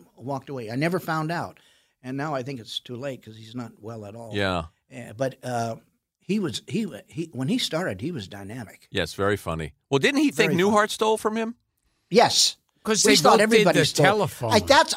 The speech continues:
Speaker 1: that's what I think happened. I think I stole, uh, or, <laughs> I think he thought I stole some material from him. And, and,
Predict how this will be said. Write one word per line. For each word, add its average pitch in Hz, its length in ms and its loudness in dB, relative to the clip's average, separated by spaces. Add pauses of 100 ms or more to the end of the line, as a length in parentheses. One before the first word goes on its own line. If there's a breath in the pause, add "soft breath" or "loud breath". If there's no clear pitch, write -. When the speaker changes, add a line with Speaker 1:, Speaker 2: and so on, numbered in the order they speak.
Speaker 1:
that's 277 280 4
what 247 140 6
I 226 120 8
think 233 260 0
happened. 196 340 0
I 160 60 2
think 247 220 -2
I 202 140 6
stole, 220 420 2
uh, 151 160 2
or, 135 180 -8 (200)
<laughs> - 240 -6 (360 soft breath)
I 165 80 -2
think 240 260 -2
he 214 120 0
thought 233 400 4
I 139 120 2
stole 175 540 0 (380 soft breath)
some 170 200 -2
material 160 480 2
from 113 200 -10
him. 143 140 -6
And, 160 180 -8
and, 170 180 -2